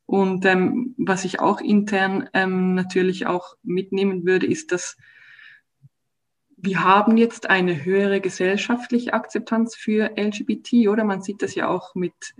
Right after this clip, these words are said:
politischen Themen. In der Schweiz werden wir jetzt dieses Jahr da auch darüber abstimmen, ähm, über die Ehe für alle, heißt es bei uns.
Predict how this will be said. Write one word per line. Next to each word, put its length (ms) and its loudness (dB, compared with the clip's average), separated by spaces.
politischen 560 4
Themen. 360 4
In 100 2
der 100 -2
Schweiz 400 -2
werden 260 0
wir 100 0
jetzt 280 -4
dieses 220 -6
Jahr 200 0
da 260 -4
auch 180 -4
darüber 320 -2
abstimmen, 600 -4
ähm, 240 0
über 240 2
die 260 0
Ehe 220 4
für 160 -4
alle, 300 4
heißt 240 -2
es 100 -8
bei 160 -4
uns. 260 -2